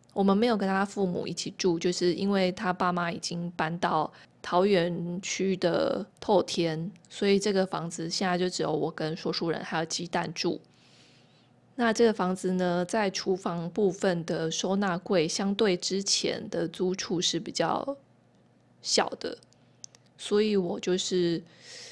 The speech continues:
之前就觉得，哎，厨房的东西有一点不知道怎么配置，在过年前就决定把一些纸袋，还有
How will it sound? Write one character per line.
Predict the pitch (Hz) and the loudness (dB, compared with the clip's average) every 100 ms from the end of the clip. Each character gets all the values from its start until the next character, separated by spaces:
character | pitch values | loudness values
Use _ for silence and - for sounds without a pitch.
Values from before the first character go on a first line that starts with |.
| - _ - | -20 _ -8
之 | 226 | -4
前 | 214 240 175 | 0 2 2
就 | 190 | 2
觉 | 190 180 | 2 4
得， | 175 170 | 4 2
哎， | - 208 214 208 208 | 2 2 2 0 -4
厨 | - 185 | -4 -2
房 | 180 165 | 0 -2
的 | |
东 | 165 180 185 | -2 -2 -2
西 | - 170 | -4 -2
有 | 160 170 | 0 0
一 | 170 | -2
点 | 165 160 165 - - _ _ | -2 -4 -4 -10 -16 _ _
不 | - | -6
知 | 190 - 165 | -4 -4 -4
道 | 185 165 156 | -2 0 -2
怎 | - | -6
么 | - 208 220 | -6 -8 -6
配 | - 160 | -4 -4
置， | 165 - 190 285 - - _ _ | 0 -2 0 -6 -8 -20 _ _
在 | - 214 | -4 -2
过 | 220 208 | 2 2
年 | 180 180 | 2 -2
前 | - 175 156 165 | -2 -2 -4 -4
就 | - | -4
决 | 190 170 | -2 -2
定 | 165 180 170 | 0 -2 -2
把 | 170 - - - - _ _ _ _ - | -2 -2 -4 -12 -20 _ _ _ _ -10
一 | 202 | -4
些 | 196 - 190 | -2 2 2
纸 | - - - | 2 -4 -2
袋， | - 170 | 2 4
还 | 160 - | 4 0
有 | 165 165 151 - | 0 0 -2 -4